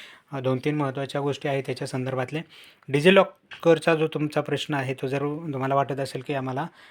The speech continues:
अ, समजलं नाही सर, आम्हाला Digi Lockerची पण व्यवस्थित माहिती द्या, तर ॲप आपण ओपन करून ती माहिती देखील तुम्हाला देण्याचा प्रयत्न करूयात. कमेंटमध्ये जरूर लिहा, जेणेकरून आपल्याला त्या संदर्भात,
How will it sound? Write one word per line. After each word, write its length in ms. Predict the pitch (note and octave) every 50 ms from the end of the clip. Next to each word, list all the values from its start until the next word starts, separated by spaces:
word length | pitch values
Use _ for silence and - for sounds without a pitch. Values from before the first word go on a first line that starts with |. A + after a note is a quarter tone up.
| - - _ -
अ, 300 | C3 B2 B2 B2 B2 B2
समजलं 420 | - - C3+ C#3 D3+ D#3 E3+ F3 E3+
नाही 200 | D#3+ D3 C#3+ C3+
सर, 160 | - C#3+ C3+
आम्हाला 280 | C3 C3 C3+ C3 C3+
Digi 280 | C#3 B2+ C3 C3 B2 C#3
Lockerची 420 | C3+ C3+ - - C#3 B2+ B2+ C3+
पण 200 | B2+ C3+ C#3 C3+
व्यवस्थित 340 | C3 C3 B2+ B2 - - C3 B2+
माहिती 260 | B2+ B2 A#2 C#3 B2+
द्या, 100 | C#3+ C#3
तर 100 | - F3
ॲप 440 | D#3+ D3+ C#3+ C#3+ - _ _ - D3+
आपण 260 | C3+ - - C#3 C#3
ओपन 280 | C3+ B2+ - C#3 C3
करून 240 | B2+ - C3 C3+ C#3
ती 220 | C3 D3 D3 D3+ - - - - - - _ _ -
माहिती 280 | C3 C3 B2+ C#3 D3
देखील 300 | C#3+ C3+ - - C#3 C3
तुम्हाला 240 | C3+ C3 B2+ C3 C3
देण्याचा 340 | B2 B2+ A#2+ B2 A#2+ - B2
प्रयत्न 340 | - B2 A2+ G#2+ C#3 D#3+ F#3 F3+ _ - - _ _ -
करूयात. 260 | - D3+ C3 B2 A#2 - _ - - _ _
कमेंटमध्ये 460 | - C#3 D3 D3 D3+ D3+ D3+ C#3+ C#3+ C#3
जरूर 260 | C3 D3 D3 D3+ D#3+
लिहा, 260 | D#3 D3 B2 D3 D3
जेणेकरून 480 | C#3+ C3+ C#3 C3+ C3+ - - C3 C3+ C3+
आपल्याला 300 | B2+ - C3 C3 B2+ B2
त्या 100 | C3 B2+
संदर्भात, 500 | A#2+ - - A#2+ A#2+ A#2+ A#2 A#2+ A2+ -